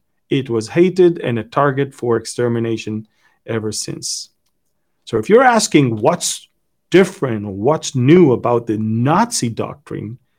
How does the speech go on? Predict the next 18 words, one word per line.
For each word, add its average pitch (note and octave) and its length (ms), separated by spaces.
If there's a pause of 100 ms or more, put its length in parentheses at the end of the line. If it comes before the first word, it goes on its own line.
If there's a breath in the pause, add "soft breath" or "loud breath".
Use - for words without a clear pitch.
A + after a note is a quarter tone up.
(140)
compares C#3 480
to C3 120
all A3+ 840
the G3+ 120
attempts E3 440
to C3+ 100
kill C#3+ 240
the C3+ 100
Jews B2+ 440 (640 soft breath)
in C3 420
earlier D3+ 880
time A#2 320
periods, A2 460 (480)
there G#3+ 160
is A#3 120
one E3 340
major C#3+ 400
difference. - 680